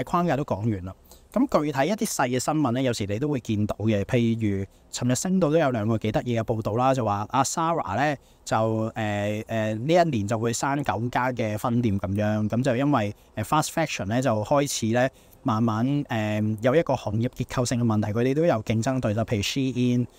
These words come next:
呃，係咪仲有一間叫 Temu 咁等等啦。咁可能嗰啲我哋之後會再分析多啲，因為嗰個模式都幾得意嘅。咁而家都成為咗中國幾炙手可熱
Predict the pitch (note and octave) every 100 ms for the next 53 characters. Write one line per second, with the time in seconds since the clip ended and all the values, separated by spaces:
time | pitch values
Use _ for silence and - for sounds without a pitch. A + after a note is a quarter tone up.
0 | - - A2 G#2 G#2+ A2+ G#2+ G2 A2+ C3+
1 | C#3+ C3+ A2 - - C#3 C3+ A#2+ - -
2 | - - - C#3 C3+ C3+ G#2 A2+ B2 C3+
3 | C3+ C#3+ G#2+ G#2+ C3+ A2 A2+ G2+ - C3
4 | G2+ G2+ B2+ G#2 G#2 C3 B2 B2+ - A2+
5 | A2+ A2 B2+ D#3+ D#3 G#3 E3 G2+ G2+ E3
6 | F3 D#3 D#3 C3+ - - G2 G2 F#2+ -
7 | - - - F3+ A2+ D3+ D3+ F3+ F3+ C3
8 | G#2+ G#2+ G2+ A2 G#2 C#3 - - - _
9 | - F#3 F3 F3 E3+ C3+ A#2 - _ -
10 | A2+ E3 D#3+ A#2+ - A#2 D3+ B2+